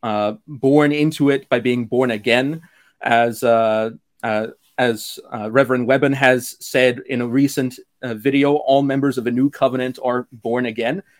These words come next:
And that is something that I think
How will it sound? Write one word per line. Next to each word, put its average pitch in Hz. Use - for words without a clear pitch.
And 131
that 131
is -
something 131
that 123
I 127
think 127